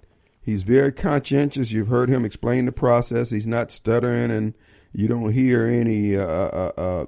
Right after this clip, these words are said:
where it's, it's all about him. He's truly loves, uh, what he's doing, and he understands the importance to our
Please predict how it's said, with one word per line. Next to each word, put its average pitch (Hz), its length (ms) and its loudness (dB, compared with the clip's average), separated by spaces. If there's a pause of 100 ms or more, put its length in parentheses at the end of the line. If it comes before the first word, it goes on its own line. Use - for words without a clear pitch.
(100)
where 98 260 -2
it's, 92 320 -6
it's - 240 -14
all 120 300 2
about 113 360 2
him. 110 520 -2 (360)
He's 104 360 -6 (360)
truly 143 320 2
loves, 127 480 0
uh, 92 220 -2
what 98 220 -2
he's 92 180 -2
doing, 110 520 -2
and 87 100 -6
he 95 160 0
understands 92 500 -4
the 71 60 -8
importance 104 540 -6
to 95 160 -2
our 87 200 -2